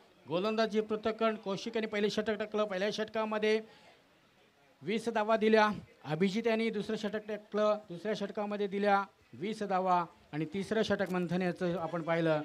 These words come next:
या षटकामध्ये आल्या एकोणीस धावा आणि तिसऱ्या षटकामध्ये या ठिकाणी कुणाल यांनी दिल्या एकवीस धावा. तिन्ही चा-, चारही जर गोलंदाजाचा विचार केला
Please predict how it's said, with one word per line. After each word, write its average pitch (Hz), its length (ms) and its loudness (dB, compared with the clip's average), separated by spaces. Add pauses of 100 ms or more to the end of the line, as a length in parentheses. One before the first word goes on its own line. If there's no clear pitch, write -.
(300)
या 165 120 2
षटकामध्ये 175 580 -4
आल्या 165 200 0 (140)
एकोणीस 220 480 -4
धावा 180 380 2 (340)
आणि 147 120 -4
तिसऱ्या 196 440 -2
षटकामध्ये 170 840 -2 (520)
या 160 160 0
ठिकाणी 156 580 -2 (220)
कुणाल 202 360 -4
यांनी 175 220 -4
दिल्या 160 240 -6 (120)
एकवीस 165 540 -8
धावा. 139 340 -4 (1400)
तिन्ही 220 560 -4 (520)
चा-, 180 400 -2
चारही 175 340 -4
जर 233 320 2 (300)
गोलंदाजाचा 202 500 -2
विचार 185 320 -2
केला 175 400 2